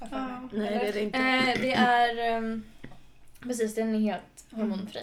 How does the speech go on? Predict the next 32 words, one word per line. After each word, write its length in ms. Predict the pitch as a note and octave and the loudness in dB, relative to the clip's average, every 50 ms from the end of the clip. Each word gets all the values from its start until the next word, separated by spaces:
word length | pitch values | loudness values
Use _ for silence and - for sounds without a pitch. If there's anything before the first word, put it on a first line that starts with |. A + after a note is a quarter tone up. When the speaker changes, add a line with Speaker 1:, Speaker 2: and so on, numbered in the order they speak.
| - - - | -12 -14 -12
Speaker 1:
Mm. 220 | B3+ A#3 A3 A3 A3 - - F#4 | -10 -8 -8 -8 -10 -12 -10 -6
Speaker 2:
Mm. 380 | D4+ C#4+ C4+ C4+ C4+ C4+ C#4 C#4 - - - - - - - - - - - - - - - | -4 -4 -2 -2 -2 -4 -6 -8 -12 -18 -20 -20 -20 -20 -20 -20 -20 -20 -20 -18 -18 -12 -6
Miriam, 300 | D4+ C#4+ C#4+ C#4+ C4 C4+ | -2 0 0 0 0 0
du 80 | C4+ E4 | 0 0
har 140 | E4+ D#4+ C#4+ | 0 0 0
väl 160 | B3+ A#3+ A#3 | -2 -6 -8
spiral? 500 | - - - B3 B3 A#3+ B3 C4+ D4 D#4 - - - - - - - - - _ | -12 -12 -12 -8 -6 -6 -6 -6 -8 -10 -10 -12 -20 -20 -20 -20 -20 -20 -18 _
Speaker 4:
Jag 160 | B3 B3+ C#4 | -2 -2 -2
har 520 | C#4+ C#4 C4+ C4+ B3+ B3 A#3+ A#3 A3 A3 - - | 0 0 0 4 4 6 4 4 2 -2 -8 -8
hormonspiral, 600 | A#3 A3+ A3 G#3 G3+ - - - F3+ F3 G#3+ D#4+ F4 - | -4 -2 -2 -2 -4 -6 -8 -6 -2 -2 -2 -2 -2 -4
Speaker 2:
Mm. 180 | D#4+ D4 D4+ F4+ G#4 G#4 - - | -2 0 0 0 -2 -6 -12 -10
Speaker 4:
eh, 380 | G3+ G#3 G3+ G3+ G3 G3 - G#3+ | -8 -6 -6 -6 -6 -8 -10 -8
vilket 320 | G#3 G#3+ G#3+ - G3 G3+ G#3+ - - | -10 -10 -10 -10 -12 -14 -14 -14 -10
är 300 | G3 G3 F#3+ F#3+ F#3+ F#3+ | -8 -6 -4 -4 -6 -8
en 360 | - G3+ G3 F#3+ F#3+ F#3+ G3 G3+ - | -10 -12 -12 -12 -12 -14 -16 -16 -12
liten 520 | G#3+ G#3+ G#3 G#3 - G3+ G3 G3 G#3 G#3+ - - | -12 -12 -10 -10 -10 -12 -12 -12 -16 -18 -18 -20
T-formad, 1500 | - - - C#4 C4 A#3+ A3 - - - - B3 A#3+ B3 B3 B3+ B3 B3 B3 B3 B3 A#3+ A#3 A#3 A3+ G#3+ G#3+ G#3 G#3+ A3+ | -18 -16 -12 -8 -8 -8 -10 -10 -16 -12 -10 -8 -6 -6 -6 -6 -6 -6 -4 -2 0 2 2 2 0 -2 -8 -8 -6 -4
eh, 600 | A#3 A3+ A3+ A3+ A3 A3 G#3+ G#3+ G#3 G#3 G#3 G3+ G3+ G#3 G#3+ G#3+ - - - - - - _ | 0 2 2 2 2 4 2 2 2 0 -2 -6 -12 -14 -16 -16 -18 -20 -20 -20 -20 -20 _
liten 340 | A#3+ B3+ C4 B3+ A#3+ A3+ - - - - - - - - - - - | -10 -8 -6 -6 -6 -8 -12 -14 -20 -20 -20 -20 -20 -18 -18 -18 -14
plastbit 1080 | - E4 F#4 - - - - - - G#3 G#3 G#3+ G3+ F#3+ G3 G#3 - - - - - C4+ C4+ C#4+ C#4+ - | -8 -6 -6 -6 -8 -14 -16 -12 -12 -12 -12 -12 -10 -8 -8 -8 -8 -10 -12 -12 -10 -8 -8 -10 -12 -12
<laughs> 220 | - - - - | -16 -20 -20 -10
man, 280 | - B3+ B3 A#3+ - - | 0 4 4 6 6 4
Speaker 2:
Mm. 160 | A3+ A3+ A3 | 2 0 -2
Speaker 4:
eh, 180 | G#3+ G#3+ G#3+ A3 | -2 -2 -2 -4
stoppar 380 | A3 - A#3 A3+ A3+ G#3+ G#3 | -6 -10 -10 -6 -4 -4 -4
upp 320 | - A3 G#3+ - - - - | -4 -8 -12 -14 -20 -16 -12
i 300 | G3+ G3+ G3 F#3+ - - - | -12 -10 -10 -10 -12 -12 -14
livmodern 520 | G3+ G3 G3 F#3+ F#3 F#3+ G3 G3 G#3 B3+ | -14 -16 -14 -14 -14 -10 -6 -6 -6 -4
och 60 | B3 A3 | -4 -4
den 220 | G#3+ G3+ G3+ G3+ | -6 -6 -6 -10
sätts 320 | - - G3 F#3 - - | -12 -12 -14 -12 -12 -14
in 240 | - G3 G3 F#3+ F#3 | -12 -12 -12 -10 -12